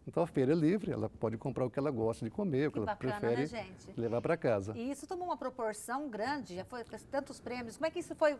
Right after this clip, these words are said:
Speaker 2: cresceu assim?
Speaker 1: É, nós fizemos um cadastro de uma premiação que é feita no Paraná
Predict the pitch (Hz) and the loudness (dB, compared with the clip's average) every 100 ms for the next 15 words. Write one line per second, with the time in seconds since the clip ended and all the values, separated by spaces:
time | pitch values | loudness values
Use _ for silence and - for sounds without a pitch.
0 | - - 269 - 226 180 180 196 165 165 | -4 -4 -2 0 0 0 -4 -8 -10 -12
1 | - - - - - 147 151 180 - 160 | -18 -20 -20 -10 2 4 8 6 6 6
2 | 175 165 139 143 127 147 123 117 120 - | 8 8 6 6 8 8 10 8 8 2
3 | 120 113 131 123 117 147 139 120 - 127 | 0 2 4 2 4 4 4 2 2 0
4 | 113 131 107 123 123 110 127 120 120 139 | 2 0 0 0 0 2 2 2 4 2
5 | 165 | 2